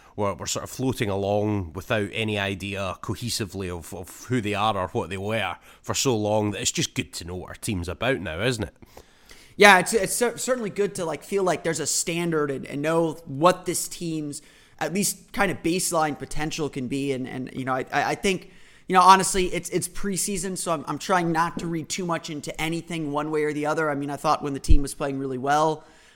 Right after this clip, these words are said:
Speaker 2: that there were some weaknesses that had to be shored up. I didn't think they were regular season ready, and certainly the last two games have shown that they're not regular season ready, but at the same time, I get the sense that this team is, is ready to get things started for real a, a week from now.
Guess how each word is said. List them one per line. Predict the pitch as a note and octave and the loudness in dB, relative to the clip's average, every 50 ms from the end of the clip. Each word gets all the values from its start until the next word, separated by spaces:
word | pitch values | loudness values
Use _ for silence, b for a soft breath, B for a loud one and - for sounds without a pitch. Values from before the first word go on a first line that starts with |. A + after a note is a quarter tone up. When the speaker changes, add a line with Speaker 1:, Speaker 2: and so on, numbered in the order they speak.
| B _ | B _
Speaker 2:
that | - G#3 D3 C#3+ - - - | 0 0 0 0 0 -2 -2
there | E3 D#3 D3+ | 0 2 2
were | D3+ D3+ D3 D3 | 2 2 2 0
some | C#3 - - C#3+ C3+ B2+ | -2 -4 -4 -4 -4 -2
weaknesses | C3+ E3+ F#3 - E3 E3+ - - F3 F3+ F3 D#3+ A#2+ | -2 -2 -2 0 -2 -2 -2 -2 -2 -2 -2 -2 -2
that | E3+ D3+ C#3 | -2 0 0
had | D#3+ D#3+ D#3+ C3+ | 0 -2 -2 -4
to | A#2+ | -6
be | - C3+ C3 | -6 -6 -6
shored | - - D3+ C#3 C3+ | -6 -4 -4 -2 2
up. | D#3 D#3 D#3+ D#3 | 2 2 2 2
I | D3 | 0
didn't | C#3 D3 D3 C#3 | 0 0 -2 -2
think | - D#3 C#3+ C3 | -4 -4 -4 -4
they | - C#3+ | -2 -2
were | C#3+ C#3 | -2 -2
regular | B2+ C3+ C3+ C3+ C#3 C3 B2+ B2 | -2 -2 -2 -2 -2 -4 -4 -6
season | - - B2+ A#2+ B2+ B2+ | -8 -8 -10 -10 -6 0
ready, | C#3+ F3 F#3 F3+ F3 D#3+ D3 | 2 2 4 4 2 2 0
and | C#3 C#3 B B B B B B B | -2 -6 B B B B B B B
certainly | - - A3 G#3 G3+ F#3 | 2 4 4 6 6 4
the | F#3 | 4
last | F3 F3 E3+ E3 - - | 6 6 6 6 4 0
two | - G#3+ | -2 0
games | F#3+ F3 F#3+ F3+ F3+ F3 D#3+ D#3 | 2 2 2 2 0 -2 -6 -8
have | D#3+ C3+ | -8 -6
shown | - F#3 F3 E3+ E3 | -2 -2 0 0 -2
that | E3 D#3 - | -4 -4 -4
they're | E3 D#3+ | -2 4
not | E3 G#3+ A#3 - - | 6 6 6 6 2
regular | D#3 D#3 D3 D3 D3 C#3 C3+ | -2 -2 -2 -2 -2 -4 -4
season | - D3+ C3 C#3+ C#3 | -4 -6 -6 -6 -4
ready, | C#3 C#3 C#3 C#3+ | -2 -2 -2 -2
but | C#3+ C#3 | -2 -4
at | - - | -6 -8
the | - C3+ | -8 -6
same | - F#3 E3 D#3 | -4 -2 -2 -2
time, | C3+ - D#3 C#3 D3 D3 | -2 0 2 2 2 2
I | D3 | -2
get | C#3+ D3 - | -4 -4 -6
the | C#3 | -6
sense | - - D3+ C#3+ - - | -6 -4 -4 -4 -4 -4
that | - D3 C#3+ C3+ C3 - B B B B B B B B | -2 -2 -2 -2 -2 -6 B B B B B B B B
this | - F3 E3 | 0 0 0
team | F3 - G3 - E3 D#3+ | 8 12 12 12 12 12
is, | D3+ C3+ - | 6 0 -2
is | - D3+ B2 C#3+ | -2 -2 -2 0
ready | D3+ D3 D3+ D3+ C#3+ | 0 2 2 2 0
to | C#3+ | 0
get | C3+ C#3+ C3 - - | -2 -2 -4 -2 -2
things | D3 C3+ C3 - | -2 -2 -2 -4
started | - - C#3+ C#3 C3+ C3+ - | -2 -2 0 0 -2 -4 -6
for | - C#3 | -6 -6
real | C3 C3 C3 B2+ B2 B2+ B2 - | -6 -4 -4 -4 -4 -6 -8 -8
a, | - - - - - | -10 -12 -8 -6 -4
a | B2+ | -4
week | A#2+ B2+ B2 - - | -2 -4 -6 -6 -8
from | - A2+ A#2 | -10 -12 -10
now. | A2+ G2 F#2 D3+ | -12 -14 -16 -18